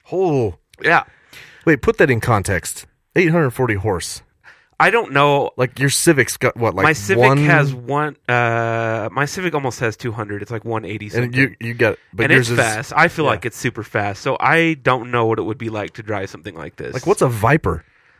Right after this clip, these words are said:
Speaker 2: Uh, Vipers are up to about a thousand.
Speaker 1: Okay.
Speaker 2: Um,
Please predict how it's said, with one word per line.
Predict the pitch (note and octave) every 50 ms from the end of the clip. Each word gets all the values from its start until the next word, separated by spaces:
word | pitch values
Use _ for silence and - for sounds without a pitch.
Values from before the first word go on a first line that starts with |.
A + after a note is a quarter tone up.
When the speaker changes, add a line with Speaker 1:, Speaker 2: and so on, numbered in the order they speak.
| _ _
Speaker 2:
Uh, | - B2+ B2+
Vipers | B2+ D#3+ F#3 E3+ F3 C#3+ A#2 B2
are | A#2 A2
up | G#2+ -
to | - -
about | - A2 A2 G#2+
a | G#2+
thousand. | G2+ - - G#2+ G2+ G2 G2 G#2 G#2 G2 _ _ _ _ _
Speaker 1:
Okay. | - A#2 - - F#2+ F2+ E2+ - _ _ _ -
Speaker 2:
Um, | C3+ C#3+ C#3+ C#3+ C#3 C3 B2+ A#2+ A#2 A2+ G#2+